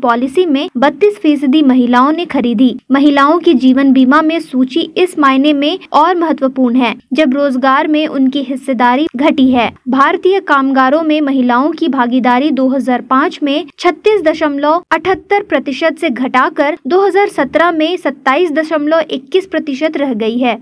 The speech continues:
स्वास्थ्य, आपदा प्रबंधन और ऊर्जा क्षेत्र में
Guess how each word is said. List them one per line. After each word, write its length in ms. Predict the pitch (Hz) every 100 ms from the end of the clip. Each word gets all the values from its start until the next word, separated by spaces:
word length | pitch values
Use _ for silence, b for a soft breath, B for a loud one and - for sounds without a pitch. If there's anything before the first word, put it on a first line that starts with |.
| -
स्वास्थ्य, 580 | - 330 370 403 392 392
आपदा 360 | 262 320 403 392
प्रबंधन 580 | 381 277 277 277 302 311 349 -
और 160 | 370
ऊर्जा 380 | - 311 302 403
क्षेत्र 400 | 403 320 311 311
में 140 | 349